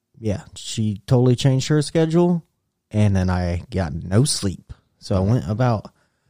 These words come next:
I went about the last month with no sleep, basically. And then I was just like, "I, I can't do this anymore." And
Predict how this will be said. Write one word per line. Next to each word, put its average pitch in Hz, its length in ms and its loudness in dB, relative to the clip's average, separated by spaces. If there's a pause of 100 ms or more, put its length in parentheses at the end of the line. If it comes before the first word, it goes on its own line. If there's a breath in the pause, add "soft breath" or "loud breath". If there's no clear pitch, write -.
(280)
I 110 80 0
went 165 180 6
about 147 220 4
the 131 60 -6
last 127 320 2
month 107 280 2
with 98 140 -6
no 92 140 0
sleep, - 400 -10
basically. - 540 -8 (680)
And 87 320 0
then 87 180 0
I 87 140 -2
was 87 140 -6
just 90 240 -6
like, - 240 -6
"I, 107 180 -2
I 104 140 -2
can't 92 260 -2
do 101 160 0
this 98 200 -2
anymore." 95 640 -2 (1160)
And 107 720 0